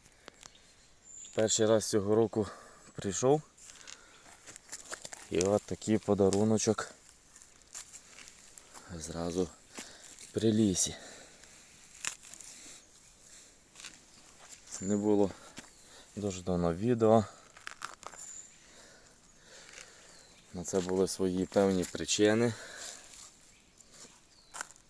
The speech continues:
О, дивіться, яка сімейка. Красиво. Я й не годен взяти. В руку не вміщається.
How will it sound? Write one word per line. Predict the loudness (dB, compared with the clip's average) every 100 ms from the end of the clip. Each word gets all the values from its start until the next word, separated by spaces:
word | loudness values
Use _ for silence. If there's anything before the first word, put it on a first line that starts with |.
| -20 -20 -20 -20 _ -20 -20 -20 -20 -20 -20 -16 -10
О, | -2 2 0 0 -14 -20 -20
дивіться, | -10 -6 -6 -4 -6
яка | -4 -6
сімейка. | -6 -8 -8 -8 -8 -10 -12 -20 -20 -20 -20 -18 -18 -18 -16
Красиво. | -12 -4 0 4 6 6 2 -6 -20 -20 -20 -20 -20 -20 -18 -20 -18 -20 -10
Я | 0 0
й | 2
не | 0
годен | 2 2 2
взяти. | 0 -4 -6 -12 -14 -18 -18 -18 -18 -20 -20 -20 -18
В | -6 -6
руку | -4 -2
не | 0
вміщається. | 0 0 4 8 8 6 0